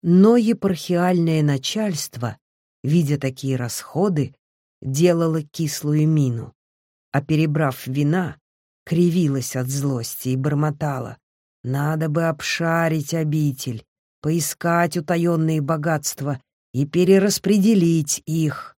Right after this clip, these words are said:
Первое решение Мари в должности аббатиссы и такая грубая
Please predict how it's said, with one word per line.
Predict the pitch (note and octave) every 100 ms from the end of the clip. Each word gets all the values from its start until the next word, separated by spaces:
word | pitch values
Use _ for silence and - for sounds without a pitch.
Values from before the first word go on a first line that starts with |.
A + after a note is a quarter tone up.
| _ _ _ _ _ _ _ _ _ _ -
Первое | F3 F#3 D3+ C3+ C#3 C#3
решение | D3+ D3+ E3 D#3 C#3+ C#3+
Мари | D3 D#3 E3
в | C3+
должности | C3 D#3+ C#3+ B2+ C#3 - C#3+
аббатиссы | C3+ C#3 C#3 F#3+ E3 - C3 A2+ _ _ _ _
и | D3 C#3+ -
такая | C3+ - - G3 G3 F#3+
грубая | E3 D3+ D#3 F#3 E3+ E3+ F3